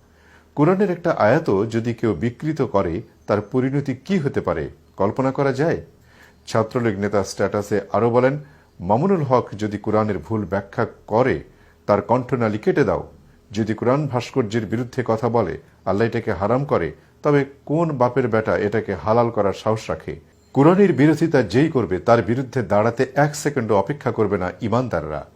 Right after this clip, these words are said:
হোক সে মামুনুল হক, মুজিব, জিয়া, হোক সে আওয়ামী, বিএনপি বা জামাতি। ইসলামের প্রতিনিধিত্ব রহিমউদ্দি, সলিমউদ্দি, কলিমউদ্দিরা করে না, স্বয়ং আল্লাহ রসুল করেন। ইসলাম শিখতে হলে কোরআন হাদিসের জ্ঞান অর্জন করতে হবে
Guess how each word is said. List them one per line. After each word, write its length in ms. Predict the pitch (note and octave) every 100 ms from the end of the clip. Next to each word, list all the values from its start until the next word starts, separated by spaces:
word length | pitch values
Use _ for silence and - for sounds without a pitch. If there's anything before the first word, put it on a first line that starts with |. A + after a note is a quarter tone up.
| _
হোক 160 | A2 G#2+
সে 140 | -
মামুনুল 400 | G2+ F#2 G2 A2
হক, 340 | G#2+ A#2 A#2 - - G2
মুজিব, 340 | F#2+ F#2 A2
জিয়া, 380 | D#2 F#2 E2+ C2+ - - - -
হোক 140 | E3
সে 160 | - C3
আওয়ামী, 360 | G2+ G#2 A2+
বিএনপি 520 | G2 G2 G#2+ G2+ A#2 B2+ - - D2+
বা 120 | F#2
জামাতি। 520 | D#2+ F#2 G#2+ A#2 C3 - _ - - - -
ইসলামের 400 | C3 - F#3 E3+
প্রতিনিধিত্ব 1000 | D3 C3 C3 D#3 C3+ E3 - F2 E2 - _ -
রহিমউদ্দি, 640 | G#2+ A#2+ C#3 C3 A2 A2+
সলিমউদ্দি, 600 | G#2 A2 A2+ A2 F#2+ G2+
কলিমউদ্দিরা 640 | G2+ A2 A2 A#2 G#2+ G2+
করে 240 | F2+ F#2+ F2
না, 160 | C#2+ C2
স্বয়ং 280 | - A2 G2 F#2 -
আল্লাহ 320 | G2 G2 F2
রসুল 240 | F#2 C#3
করেন। 340 | G#2+ E2+ D#2 - - -
ইসলাম 360 | D3+ F#3+ F#3
শিখতে 420 | D3+ - E3 E3+
হলে 260 | F3 C#3 D#2 -
কোরআন 280 | C3 C#3+ D#3+
হাদিসের 460 | C#3+ C3 - G#2
জ্ঞান 180 | E2 B2
অর্জন 300 | D3 G2+ G#2
করতে 280 | G2+ G2 G2
হবে 260 | G2+ D2